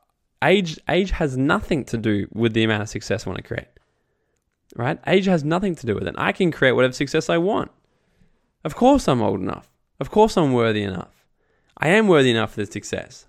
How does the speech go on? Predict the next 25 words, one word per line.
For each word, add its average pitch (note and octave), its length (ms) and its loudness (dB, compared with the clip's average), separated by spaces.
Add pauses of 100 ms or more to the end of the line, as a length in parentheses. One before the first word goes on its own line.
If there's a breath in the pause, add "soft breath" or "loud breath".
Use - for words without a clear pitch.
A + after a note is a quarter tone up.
I C#3 80 -4
am G#3 200 4
good D#3+ 140 6
enough A2+ 240 -2
for - 120 -6
this, G2 260 -6
right? D3 200 -4 (440 soft breath)
You C3 120 -2
wanna F3 240 0
reverse B2+ 600 0
it, - 140 -4
flip F#3 280 -2
it, A2+ 100 0
and A#2 120 -4
create B2+ 300 -2
an A#2 100 -2
empowering C#3+ 640 -2
belief B2+ 460 0 (340)
about A#2 380 -2
yourself G2+ 440 -6 (460 soft breath)
that A2 140 -6
kind A#2 200 0
of G#2 220 -6
goes A#2 240 2
against G#2+ 480 -6